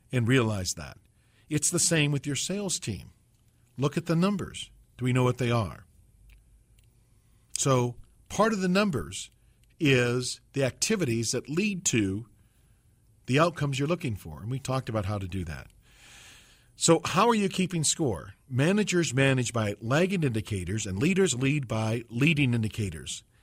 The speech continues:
Last month's revenues is a lagging indicator. Unless you're Enron, you can't go back and change last month's numbers. The number of calls, the outcomes of those calls are leading indicators. Understanding those numbers puts you in control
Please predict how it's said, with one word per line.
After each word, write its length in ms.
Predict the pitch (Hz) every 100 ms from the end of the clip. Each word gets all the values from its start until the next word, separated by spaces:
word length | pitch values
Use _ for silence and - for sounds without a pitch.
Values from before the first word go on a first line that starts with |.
| _
Last 420 | 95 135 185 -
month's 280 | 151 156 -
revenues 560 | 110 170 135 104 107 -
is 180 | 156 151
a 80 |
lagging 400 | 143 113 131 135
indicator. 640 | 139 185 156 113 85 71 - -
Unless 320 | 120 151 -
you're 80 | 123
Enron, 460 | 139 165 92 82
you 80 | 113
can't 240 | - 135
go 100 | 117
back 220 | 107 113 107
and 100 | 87
change 320 | 139 120 87
last 260 | 104 98
month's 220 | 104 95 -
numbers. 480 | 131 139 92 123 - _ - _ _ _ _
The 80 | 113
number 220 | 131 156
of 120 | 190
calls, 340 | - 98 92 107
the 140 | 120
outcomes 340 | 160 180 170 120
of 80 |
those 200 | 95 92
calls 300 | - 90 98
are 60 | 131
leading 380 | 151 220 208 135
indicators. 640 | 110 98 110 90 71 - - - - - -
Understanding 640 | 165 175 - 160 135 117
those 340 | 107 180 247 147
numbers 320 | 107 107 -
puts 200 | 139 -
you 60 |
in 80 | 123
control 560 | 113 101 - 156 110